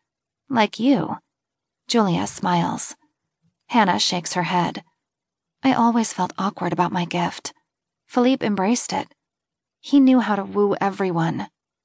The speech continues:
including me." She looks at the roses in the hallway.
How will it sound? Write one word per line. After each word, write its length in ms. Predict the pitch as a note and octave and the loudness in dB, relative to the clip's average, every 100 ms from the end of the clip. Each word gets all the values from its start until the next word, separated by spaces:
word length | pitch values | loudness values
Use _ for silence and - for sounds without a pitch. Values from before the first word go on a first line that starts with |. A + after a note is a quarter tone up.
| _ | _
including 580 | G#3+ - G#3 F#3+ E3+ F3 | -4 -2 -2 2 2 2
me." 400 | F3 E3 - - _ _ _ _ _ _ | 2 0 -4 -10 _ _ _ _ _ _
She 160 | - | 0
looks 240 | C4+ A3 - | 2 2 0
at 100 | G3+ | -4
the 120 | F#3 | -2
roses 440 | F3 E3+ E3+ F3 | 0 0 0 -2
in 120 | F#3+ E3+ | -2 -2
the 80 | |
hallway. 560 | E3 F3 E3+ E3+ - - | 2 2 2 0 -4 -8